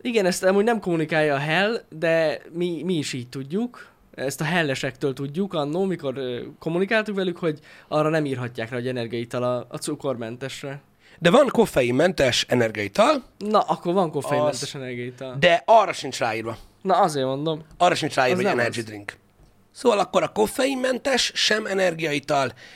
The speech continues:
Speaker 2: és a cukormentes sem energiaital. Tehát akkor, na várj egy kicsit.
Speaker 1: Igen.
Speaker 2: De a koffeinmentesben van cukor?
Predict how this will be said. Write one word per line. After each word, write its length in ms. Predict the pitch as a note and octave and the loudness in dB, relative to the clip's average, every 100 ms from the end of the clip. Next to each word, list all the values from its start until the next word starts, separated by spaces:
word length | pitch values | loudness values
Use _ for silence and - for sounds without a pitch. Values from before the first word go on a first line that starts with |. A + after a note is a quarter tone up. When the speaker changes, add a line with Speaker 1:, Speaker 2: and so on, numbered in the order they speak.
| _ | _
Speaker 2:
és 260 | C#3+ C3 - | 0 0 -2
a 60 | |
cukormentes 800 | C3+ A3 - D#3+ B2+ A#2+ B2 A#2+ | -2 -2 2 2 2 -4 -4 -2
sem 200 | - C3 | -2 -2
energiaital. 680 | B2+ A#2+ A2 A2 A2+ - F4 | -2 -6 -4 -6 -4 0 0
Tehát 380 | - - - D3 | 0 -12 -18 -8
akkor, 260 | D#3+ E3+ - - - - | -4 -4 -6 -16 -20 -14
na 60 | C3 | -8
várj 120 | B2+ | -8
egy 40 | A#2+ | -8
kicsit. 160 | - A#2+ | -10 -10
Speaker 1:
Igen. 240 | A#2+ D#3 - _ _ | -10 -14 -20 _ _
Speaker 2:
De 80 | - | 0
a 80 | - | 2
koffeinmentesben 800 | E3 - F3+ F3 E3+ D#3+ D3+ D#3+ | 2 0 2 2 2 2 2 2
van 140 | D#3 | 2
cukor? 380 | - G#2 G2 D#2 | 0 -10 -14 -14